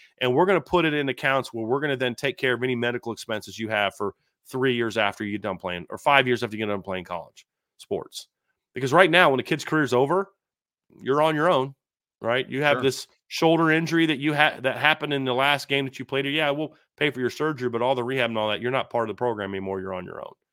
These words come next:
Speaker 1: Now, for the kids going to the N F L, great. They're fine. They'll have N F L team. But most of these kids aren't playing the N F L.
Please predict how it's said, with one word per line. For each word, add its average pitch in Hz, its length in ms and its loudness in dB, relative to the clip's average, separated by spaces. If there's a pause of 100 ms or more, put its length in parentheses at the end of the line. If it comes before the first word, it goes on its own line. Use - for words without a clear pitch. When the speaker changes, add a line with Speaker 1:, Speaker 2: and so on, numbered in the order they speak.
(680)
Speaker 1:
Now, 135 120 4
for 127 100 -6
the 123 80 -2
kids 180 220 2
going 156 160 2
to 147 40 -2
the 143 60 2
N 135 80 2
F 120 120 -4
L, 135 320 4
great. 147 340 -2
They're 127 140 -2
fine. 90 460 -2
They'll 110 220 -4
have 113 240 0
N 113 100 -2
F 110 140 -6
L 107 120 -2
team. 92 200 -8 (300)
But 139 120 -2
most 175 220 4
of - 60 -12
these 196 140 -2
kids 143 200 -2
aren't 143 160 0
playing 180 180 0
the 101 80 -4
N 85 80 -8
F - 140 -14
L. - 200 -18